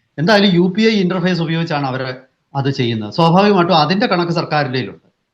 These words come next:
അപ്പൊ നമ്മൾക്ക് അദൃശ്യമായ പി-, വീണ്ടും ചില കാര്യങ്ങളുണ്ട്. അവിടെ നമുക്ക്,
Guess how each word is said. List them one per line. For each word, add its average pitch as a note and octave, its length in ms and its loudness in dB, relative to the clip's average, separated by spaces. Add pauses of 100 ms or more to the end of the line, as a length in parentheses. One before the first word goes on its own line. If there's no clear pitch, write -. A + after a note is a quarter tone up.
(640)
അപ്പൊ - 200 -8
നമ്മൾക്ക് E3+ 360 0 (300)
അദൃശ്യമായ A3 640 2
പി-, E3+ 280 0
വീണ്ടും F#3 520 -4
ചില G3+ 340 0 (200)
കാര്യങ്ങളുണ്ട്. F3+ 500 2
അവിടെ D#3+ 400 -2
നമുക്ക്, F#3 400 0